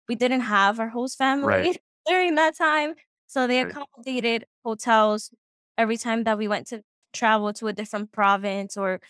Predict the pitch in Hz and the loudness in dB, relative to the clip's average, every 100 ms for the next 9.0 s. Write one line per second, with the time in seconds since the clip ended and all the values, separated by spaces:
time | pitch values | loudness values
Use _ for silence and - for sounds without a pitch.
0 | _ - 214 214 226 233 - 226 226 208 | _ -4 -2 0 -2 -4 -4 -4 -2 0
1 | 196 214 - 202 196 202 202 196 202 185 | 0 0 -4 -4 -4 -4 -4 -2 -4 -2
2 | 202 190 196 202 - - 185 185 185 - | -4 -2 -2 -2 -8 -10 -6 -6 -8 -8
3 | 190 190 175 180 165 190 180 - 175 180 | -4 -2 -2 -2 -4 -4 -8 -4 -2 -2
4 | - - - - - _ _ _ _ _ | -6 -8 -10 -14 -20 _ _ _ _ _
5 | _ - - _ _ _ _ _ - 92 | _ -20 -20 _ _ _ _ _ -4 -4
6 | 92 - - - 95 92 - - 95 - | -4 -8 -6 0 2 0 -8 -8 -6 -2
7 | 95 85 87 85 92 87 - 90 85 87 | -2 -2 -6 -6 -8 -8 -4 -4 -4 -8
8 | - 92 87 - - 294 269 277 262 | -8 -8 -6 -6 -2 2 2 2 -2